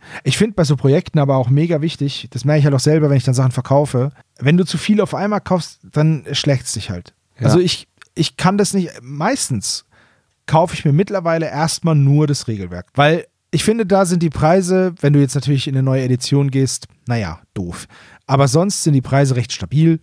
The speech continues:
Speaker 1: weil das Buch gilt halt. Und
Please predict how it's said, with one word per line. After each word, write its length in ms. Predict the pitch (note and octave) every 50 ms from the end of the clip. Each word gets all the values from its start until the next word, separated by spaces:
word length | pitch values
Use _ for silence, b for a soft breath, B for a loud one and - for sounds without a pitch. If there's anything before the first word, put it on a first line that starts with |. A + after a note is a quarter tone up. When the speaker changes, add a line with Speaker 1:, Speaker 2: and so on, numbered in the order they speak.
| b b b b b b b b _ _ _
Speaker 1:
weil 140 | - A#2+ B2
das 180 | B2 A#2+ -
Buch 320 | - - C#3+ D3+ D3 - -
gilt 260 | - C3+ D3+ - A#2
halt. 240 | G#2 E2+ E2 - _ b b b b b b _ _ _
Und 440 | - E3 F#3+ G#3+ A#3 - - -